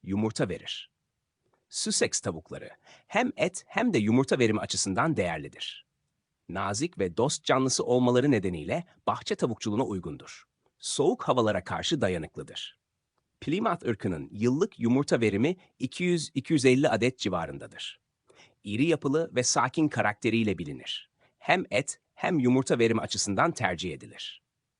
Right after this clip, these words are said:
Orta büyüklükte açık kahverengi yumurtalar üretir.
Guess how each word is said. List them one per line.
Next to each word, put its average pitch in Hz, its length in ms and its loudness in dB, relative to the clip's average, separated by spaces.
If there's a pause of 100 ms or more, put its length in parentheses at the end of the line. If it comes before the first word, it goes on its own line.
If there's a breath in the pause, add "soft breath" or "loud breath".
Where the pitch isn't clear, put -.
(420 loud breath)
Orta 226 380 0
büyüklükte 139 540 0 (100)
açık - 300 -4
kahverengi 117 540 2
yumurtalar 101 460 -2
üretir. - 500 -12